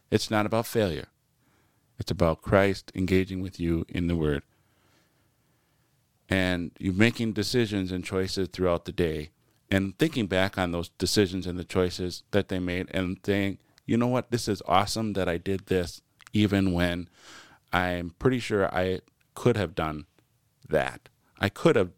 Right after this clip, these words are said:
done the sinful thing or the selfish thing, but instead,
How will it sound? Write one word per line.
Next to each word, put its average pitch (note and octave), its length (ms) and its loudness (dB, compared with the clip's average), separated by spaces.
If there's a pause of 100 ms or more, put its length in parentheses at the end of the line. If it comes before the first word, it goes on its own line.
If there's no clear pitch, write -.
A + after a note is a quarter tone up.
done G2 220 4
the F2 100 -2
sinful G2+ 380 -2
thing F#2 240 -2
or E2+ 80 0
the D#2 80 -2
selfish - 480 -2
thing, D#2 200 -4
but - 240 -4
instead, G#2+ 680 2